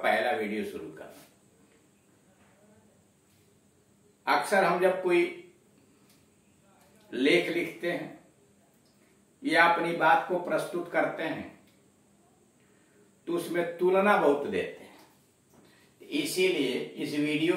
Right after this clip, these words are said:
के अंतर्गत कुछ मुहावरेदार तुलना, उपमा, अलंकारिक उपमाओं का हिंदी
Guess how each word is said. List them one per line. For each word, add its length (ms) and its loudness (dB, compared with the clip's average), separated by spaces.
के 80 -2
अंतर्गत 600 0
कुछ 180 -6
मुहावरेदार 1120 2
तुलना, 360 0
उपमा, 500 -2
अलंकारिक 880 2
उपमाओं 640 2
का 220 -4
हिंदी 340 4